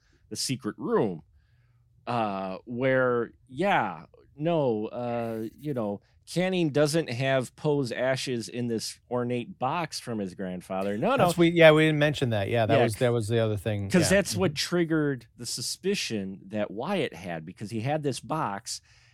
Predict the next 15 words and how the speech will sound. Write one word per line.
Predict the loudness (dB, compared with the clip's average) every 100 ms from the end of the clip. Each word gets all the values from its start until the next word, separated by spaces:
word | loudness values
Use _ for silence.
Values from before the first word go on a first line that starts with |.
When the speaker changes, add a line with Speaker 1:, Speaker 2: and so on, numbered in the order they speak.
| _
Speaker 1:
and | -4
he's | -2
like, | 0 -2
"Canning," | -2 -4 -2 -4
it |
was, | -6 -8
"What's, | -8 -10
what | -12 -12
about | -6 -6 -8 -14 -18
this | -14 -14 -14
box?" | -8 -4 -2 -4 -6 -10
And |
he's | -8 -4
like, | -4 0
"Oh," | 2 4 2 -2